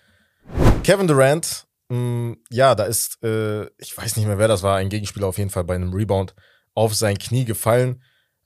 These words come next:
M C L-Sprain hat der, fällt mindestens zwei Wochen aus, wahrscheinlich sogar, ähm, knapp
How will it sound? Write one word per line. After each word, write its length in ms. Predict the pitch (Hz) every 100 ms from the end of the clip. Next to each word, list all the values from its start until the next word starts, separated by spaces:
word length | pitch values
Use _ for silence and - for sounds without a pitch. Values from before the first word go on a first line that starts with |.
| _ - 131
M 120 | 131
C 200 | - 135
L-Sprain 640 | 135 156 - - 151 143
hat 160 | 139 143
der, 300 | 147 147 -
fällt 320 | - - 127 123
mindestens 380 | 131 - 113
zwei 160 | - 113
Wochen 180 | 113 110
aus, 280 | 120 127 107
wahrscheinlich 320 | 101 110 101
sogar, 400 | 101 101 98 - _
ähm, 360 | 110 95 92 - _ _ _ _ -
knapp 320 | - 98